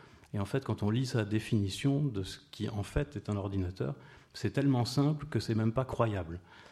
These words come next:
Et quand il a envoyé son article, euh, à une revue scientifique, il a eu des retours très négatifs, notamment de gens qui disaient : « Un truc aussi simple ne pourra jamais modéliser quoi que ce soit d'intéressant. » Et c'est faux. Mais alors voilà, ce qui est, ce qui est formidable, c'est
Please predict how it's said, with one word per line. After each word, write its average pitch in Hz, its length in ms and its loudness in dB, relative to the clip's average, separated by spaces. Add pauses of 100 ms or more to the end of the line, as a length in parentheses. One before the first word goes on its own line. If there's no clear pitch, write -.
(200)
Et 104 60 2
quand 127 200 0
il 120 80 4
a 113 40 4
envoyé 120 280 4
son 127 220 2
article, - 480 -2 (760)
euh, 101 340 -2 (220)
à 110 240 -6
une 104 120 2
revue 104 220 2
scientifique, - 640 0 (480)
il 110 160 -2
a 110 60 4
eu 117 120 4
des 113 140 2
retours 104 380 0
très 151 220 4
négatifs, 117 640 0 (420)
notamment 110 480 4
de 110 120 0
gens 120 160 2
qui 127 140 -4
disaient : « 98 200 0
Un 120 100 2
truc 120 240 0
aussi 107 200 2
simple 139 320 2
ne 110 60 4
pourra 101 240 2
jamais 117 280 4
modéliser 107 480 2
quoi 110 140 -4
que - 80 -14
ce 117 80 0
soit 117 160 -2
d'intéressant. » 101 600 -2 (800)
Et 113 80 -2
c'est 143 180 4
faux. 139 280 2 (200)
Mais 110 160 2
alors 104 180 -2
voilà, 110 160 0
ce - 80 -8
qui 107 80 -2
est, 107 60 0
ce - 80 -8
qui - 60 -4
est 98 40 -4
formidable, 107 380 2
c'est 123 300 2